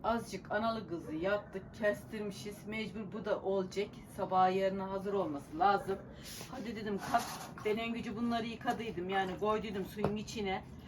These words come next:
Azıcık ne kadar deseniz tozu mozu gitsin diye. Azıcık da çünkü uyuyorum derken o bayağı da oluyormuş. Yalan değil. Bunları şuradan çıkaracağız. Ondan sonra doğrama işlemini geçeceğiz artık.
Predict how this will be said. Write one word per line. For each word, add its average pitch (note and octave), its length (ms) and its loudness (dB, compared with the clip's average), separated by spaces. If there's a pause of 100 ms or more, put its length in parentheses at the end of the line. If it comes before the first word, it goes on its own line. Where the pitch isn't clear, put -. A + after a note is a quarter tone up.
(280)
Azıcık C4 340 0
ne C4 100 -2
kadar A#3 340 4
deseniz G#3+ 380 -4
tozu A#3 240 -4
mozu A3 280 -2
gitsin G#3+ 420 -6
diye. A3 260 4 (840)
Azıcık D#4 400 4
da C#4+ 60 0
çünkü C#4+ 300 -2
uyuyorum B3+ 520 6
derken B3+ 360 2
o C#4+ 100 4
bayağı A#3 300 6
da D#4+ 100 6
oluyormuş. G3+ 640 2
Yalan B3+ 420 6
değil. C4+ 360 6 (1000)
Bunları D4 240 2
şuradan C4 360 0
çıkaracağız. C4+ 840 2 (400)
Ondan C#4 380 6
sonra G#3 340 -4
doğrama C4 320 6
işlemini A3 460 0
geçeceğiz B3+ 420 12
artık. G#3+ 380 4